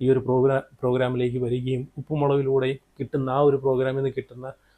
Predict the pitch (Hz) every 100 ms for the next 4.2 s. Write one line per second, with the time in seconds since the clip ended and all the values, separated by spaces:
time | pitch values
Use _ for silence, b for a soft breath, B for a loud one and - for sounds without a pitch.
0 | - 139 135 135 131 127 - 135 139 127
1 | 123 165 143 127 135 127 123 131 127 -
2 | - 139 139 135 139 131 131 b b b
3 | b 160 160 147 143 156 147 139 120 123
4 | 120 113